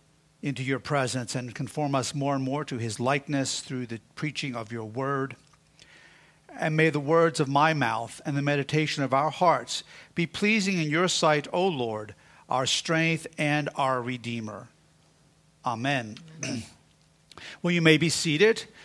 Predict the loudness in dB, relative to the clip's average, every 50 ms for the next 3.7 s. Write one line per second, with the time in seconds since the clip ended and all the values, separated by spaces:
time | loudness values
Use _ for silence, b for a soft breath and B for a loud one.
0 | B B B 0 2 4 4 4 4 2 2 2 4 4 4 4 2 0 0 2
1 | 2 0 2 2 4 4 4 4 2 0 -4 -4 -2 -2 -2 -2 -4 -6 -2 2
2 | 4 4 6 6 4 4 2 2 2 2 2 2 2 2 2 2 2 0 2 6
3 | 6 6 6 6 0 0 0 0 -2 -4 -6 -6 -8